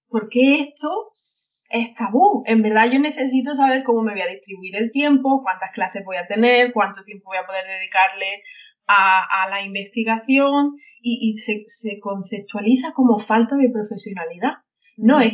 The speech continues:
Speaker 1: que esto no, esto no tienes por qué preguntarlo, porque como tú amas tu trabajo, pues mira, si te ponemos a enseñar cinco clases, pues cinco clases que tienes que enseñar. Oye, pues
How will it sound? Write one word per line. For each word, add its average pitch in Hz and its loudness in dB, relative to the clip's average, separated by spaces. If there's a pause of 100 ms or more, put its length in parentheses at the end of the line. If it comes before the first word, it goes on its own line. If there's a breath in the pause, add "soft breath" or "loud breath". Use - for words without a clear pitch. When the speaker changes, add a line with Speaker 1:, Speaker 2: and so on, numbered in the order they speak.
Speaker 1:
que 226 4
esto 285 -2
no, 226 4
esto 220 -4
no 349 4
tienes 240 4
por 226 -2
qué 226 0
preguntarlo, 208 0
porque - -10
como 175 -6
tú 202 2
amas 233 2
tu 254 -4
trabajo, 285 2
pues 165 -6
mira, 196 -2
si 214 -12
te 190 -12
ponemos 185 -8
a - 0
enseñar 226 0
cinco 247 2
clases, 269 2 (400)
pues 190 -12
cinco 311 -4
clases 196 0
que 196 -12
tienes 190 -12
que 185 -14
enseñar. 208 -6
Oye, 202 -6
pues 175 -10